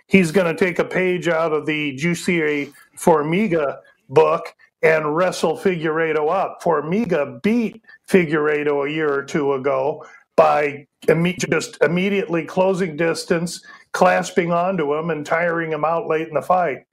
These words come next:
Uh, I think Figueiredo is gonna be more prepared for that, but that will be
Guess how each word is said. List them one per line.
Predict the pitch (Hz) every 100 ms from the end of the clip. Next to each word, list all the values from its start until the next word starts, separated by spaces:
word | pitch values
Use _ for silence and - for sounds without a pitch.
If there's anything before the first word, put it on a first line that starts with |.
| - - _
Uh, | 151 147 143
I | 156
think | 180 165
Figueiredo | 196 180 165 165 165 165
is | 143
gonna | 175 156
be | 156
more | 151 156
prepared | 151 139 160 175 190 170
for | 165
that, | 143 135 139
but | 160 151
that | 180 208
will | 202
be | 185 202 196 185